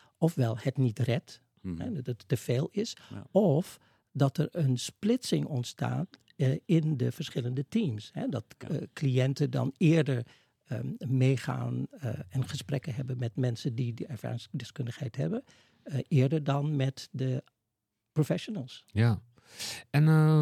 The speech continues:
Speaker 3: nou, even een, een, een, misschien een wat lastige vraag. Maar stel,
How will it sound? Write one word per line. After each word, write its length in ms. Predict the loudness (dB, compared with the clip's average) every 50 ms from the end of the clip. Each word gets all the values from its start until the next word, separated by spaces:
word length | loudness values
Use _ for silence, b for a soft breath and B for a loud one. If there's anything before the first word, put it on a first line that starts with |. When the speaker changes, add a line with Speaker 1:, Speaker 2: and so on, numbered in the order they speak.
| 4 4
Speaker 3:
nou, 120 | 0 -4 -2
even 240 | 0 2 2 4 4
een, 220 | 4 4 4 4
een, 180 | 2 2 4 4
een, 380 | 4 4 4 2 2 2 2
misschien 240 | 2 2 4 4 4
een 60 | 6
wat 120 | 4 4 4
lastige 580 | 4 4 6 4 4 4 2 0 0 0 -2 -4
vraag. 580 | -4 -2 -2 0 0 2 2 2 0 -2 -6 b b b b b b b b b
Maar 160 | 2 4 4
stel, 580 | 4 4 6 6 8 8 8 6 4 2 -2